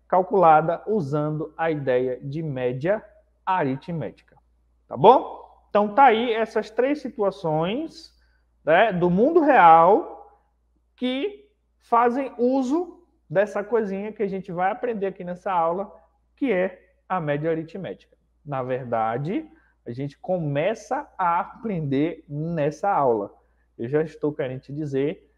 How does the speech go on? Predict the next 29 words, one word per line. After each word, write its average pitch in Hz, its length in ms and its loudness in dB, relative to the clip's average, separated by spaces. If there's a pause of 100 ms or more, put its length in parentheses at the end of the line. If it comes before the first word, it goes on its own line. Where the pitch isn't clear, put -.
(240)
que 151 120 -4
em 147 160 2
uma 156 240 0
outra 180 360 0
aula 175 500 4 (160)
a 131 100 -8
gente 147 320 -8
ainda 147 220 -4
continua 151 500 -4
falando 139 380 -6
desse 143 260 -6
tema, - 360 -20
tá - 100 -12
bom? 226 460 6 (920)
Bom, 139 220 4
então 233 280 2
até 262 280 4
aqui, 233 520 -2 (340)
o 180 100 -8
quanto 240 360 -2
é 208 120 2
que 208 120 -10
você 190 300 -4
entendeu, 165 760 -2 (140)
né, 151 480 -4
dessa 165 340 -2
parte - 580 2
da 143 140 -2
aula 123 460 0